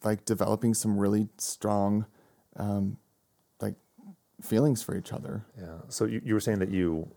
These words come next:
Speaker 2: you started out saying, "I'm not gonna date, I'm just gonna go to B Y U."
Speaker 1: Mm-hmm.
Speaker 2: And then unexpectedly you, you fell for somebody who fell for you back.
Speaker 1: Yeah.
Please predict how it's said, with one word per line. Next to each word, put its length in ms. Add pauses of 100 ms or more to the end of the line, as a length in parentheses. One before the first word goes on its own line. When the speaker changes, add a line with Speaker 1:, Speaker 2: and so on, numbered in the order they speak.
(220)
Speaker 2:
you 100
started 400
out 400
saying, 380
"I'm 100
not 140
gonna 120
date, 260
I'm 60
just 120
gonna 120
go 120
to 80
B 140
Y 120
U." 480
Speaker 1:
Mm-hmm. 260
Speaker 2:
And 140
then 640
unexpectedly 560
you, 360 (180)
you 180
fell 160
for 100
somebody 380
who 240 (140)
fell 180
for 120
you 120
back. 380 (120)
Speaker 1:
Yeah. 320